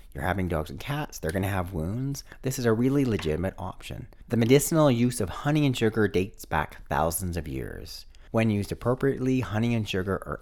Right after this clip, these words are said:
excellent options in the early phases of wound healing and can speed patient recovery. But why honey and sugar? The primary way they work is they have an antimicrobial effect by, it's called increased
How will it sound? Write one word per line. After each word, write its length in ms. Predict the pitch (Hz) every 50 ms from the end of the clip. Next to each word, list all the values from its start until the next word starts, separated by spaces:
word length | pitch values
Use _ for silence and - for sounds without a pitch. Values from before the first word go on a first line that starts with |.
| - -
excellent 520 | - 113 - - - - 147 156 156 -
options 480 | - 76 73 - - - - 90 87 87
in 100 | 87 87
the 100 | 87 -
early 260 | 82 92 95 104 101
phases 380 | 95 - 90 95 90 90 82 80
of 100 | 69 69
wound 280 | 78 87 92 95 90
healing 440 | 92 98 92 92 92 92 92 92 98 - - - - - -
and 120 | 113 107
can 120 | - 110 98
speed 400 | - - - 120 120 120 110 -
patient 380 | - 92 78 76 - - 64
recovery. 600 | 82 82 - - 80 80 80 87 64 52 50 - - - - - -
But 80 | 117
why 200 | 113 123 127 131
honey 300 | 131 123 127 120 123 123
and 100 | 117 107
sugar? 420 | - - 104 101 - - - - - - - - - -
The 80 | - 120
primary 380 | - - 127 123 143 156 156 147
way 240 | 139 135 127 127
they 160 | 123 117 92 82
work 400 | 73 76 67 65 87 95 - -
is 120 | - 90
they 180 | - 87 85 80 -
have 200 | - - 90 85 87
an 120 | 85 80 -
antimicrobial 1160 | - 90 101 120 - - 135 131 127 113 104 98 90 - - - 95 95 95 107 101 95 87
effect 480 | 78 - - - 71 65 65 - - -
by, 200 | - 80 82 - -
it's 160 | - - -
called 320 | - - 95 87 80 - - -
increased 640 | 107 120 139 139 139 - 131 127 123 120 117 -